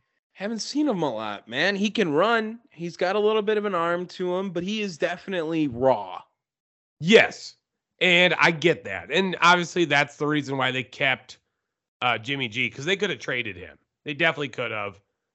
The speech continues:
Speaker 2: And, you know, at this point, they, they probably should. You know, I, I don't know why they, they still have him on this roster. Um, the only thing I can think of is that they're trying to move up in this draft, uh, this season.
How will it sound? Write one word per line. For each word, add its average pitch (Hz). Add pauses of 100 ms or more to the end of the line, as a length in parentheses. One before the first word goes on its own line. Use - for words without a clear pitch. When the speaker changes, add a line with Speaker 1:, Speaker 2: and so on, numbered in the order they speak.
(120)
Speaker 2:
And, 113 (180)
you 143
know, 110
at 117
this 147
point, 135
they, 120 (480)
they 117
probably 113
should. 110 (220)
You 117
know, 104
I, 107
I 131
don't 127
know 117
why 120
they, 107
they 110
still 127
have 123
him 117
on 110
this 101
roster. 117 (460)
Um, 98 (440)
the 139
only 151
thing 123
I 120
can 120
think 117
of 113
is 98
that 110
they're 104
trying 110
to 101
move 110
up 107
in 104
this 92
draft, 101 (640)
uh, 92
this 117
season. 92